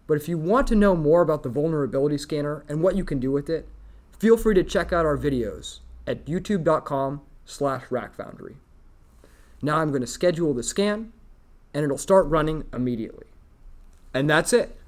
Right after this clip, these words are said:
Our initial T S M setup is complete. It's never been so easy and so fast to be secure.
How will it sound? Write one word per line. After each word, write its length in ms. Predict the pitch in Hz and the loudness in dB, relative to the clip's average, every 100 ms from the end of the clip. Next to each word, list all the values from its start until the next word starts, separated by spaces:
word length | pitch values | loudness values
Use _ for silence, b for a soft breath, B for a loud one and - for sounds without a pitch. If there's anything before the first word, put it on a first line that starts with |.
| - - - | -20 -20 -4
Our 180 | 147 160 | 4 6
initial 400 | 147 151 160 196 | 6 4 4 4
T 280 | - - 180 | 2 4 4
S 140 | 180 | 4
M 160 | 185 170 | 2 0
setup 420 | - 151 165 185 - | 0 2 2 0 2
is 180 | 156 | 2
complete. 440 | 156 165 - 214 - - - _ _ _ - b b b b | 2 -2 0 -2 -2 -14 -20 _ _ _ -20 b b b b
It's 160 | 139 127 | -8 2
never 220 | 185 208 | 6 8
been 160 | 202 208 | 6 4
so 300 | - 165 180 | 4 4 4
easy 340 | 156 156 165 | 0 -2 -4
and 180 | 135 131 | -4 -4
so 320 | - 160 156 | -2 6 10
fast 400 | - 143 127 123 | 10 8 2 -4
to 60 | 131 | -6
be 160 | 117 | -6
secure. 500 | 110 110 - 98 - | -8 -12 -8 -10 -10